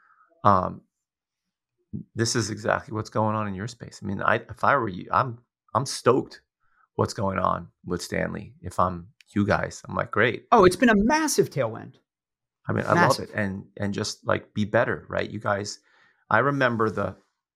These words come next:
Speaker 1: the turning over the two drinks, right? Like, be better, you're better. And then eventually they will find you,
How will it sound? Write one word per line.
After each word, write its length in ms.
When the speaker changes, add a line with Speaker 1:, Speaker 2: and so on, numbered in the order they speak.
Speaker 1:
the 80
turning 400
over 320
the 100
two 440
drinks, 400
right? 400
Like, 300
be 80
better, 480
you're 200
better. 320
And 120
then 360
eventually 640
they 640
will 160
find 440
you, 240